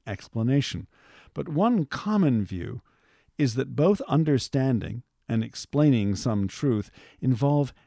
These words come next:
having a grasp on what it is that makes it true, either its causes or the general laws or mechanisms underlying it, or, for a logical and mathematical truth,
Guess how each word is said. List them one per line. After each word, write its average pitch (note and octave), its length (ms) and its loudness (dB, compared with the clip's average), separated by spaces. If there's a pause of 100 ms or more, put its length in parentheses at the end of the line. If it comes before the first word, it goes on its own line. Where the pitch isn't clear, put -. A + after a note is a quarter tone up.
having G#3 420 0
a B2+ 80 0
grasp A#2+ 720 -2
on G#2+ 240 -2
what B2+ 180 2
it C#3+ 160 -2
is A2+ 400 -4 (380)
that - 180 -8
makes G3+ 320 4
it - 140 -4
true, G#2 400 -10 (680)
either G#2+ 340 -4
its - 160 -12
causes D#3 600 0 (560)
or E3 180 4
the D3 120 4
general C3 500 2
laws G#2+ 460 0
or G#2+ 120 -2
mechanisms G#2+ 920 0
underlying C3+ 720 4
it, A2 160 -10 (440)
or, A2 380 0 (380)
for A2+ 260 -8
a A#2+ 80 -6
logical F#2+ 640 -4
and F#2 160 -4
mathematical G#2+ 720 -2
truth, B2 400 0